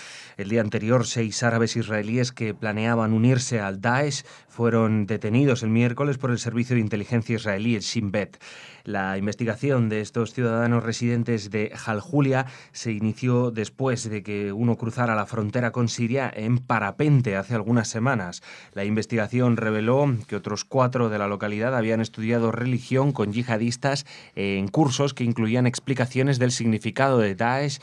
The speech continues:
y de la necesidad de ayudar a la organización en Siria. También planeaban unirse a las filas terroristas a través de Turquía. Según el Shin Bet, crearon formas secretas de comunicarse.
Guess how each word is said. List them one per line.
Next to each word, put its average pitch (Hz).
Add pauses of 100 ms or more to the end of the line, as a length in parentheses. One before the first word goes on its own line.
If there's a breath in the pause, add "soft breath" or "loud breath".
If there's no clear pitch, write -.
(240 loud breath)
y 98
de 98
la 95
necesidad 117
de 117
ayudar 117
a 113
la 107
organización 104 (300)
en 110
Siria. 104 (340 loud breath)
También 127
planeaban 156
unirse 127
a 131
las 127
filas 131
terroristas 131
a 123
través 120
de 127
Turquía. 127 (320 loud breath)
Según 107
el 101
Shin 117
Bet, 127 (240 loud breath)
crearon 120
formas 143
secretas 131
de 127
comunicarse. 123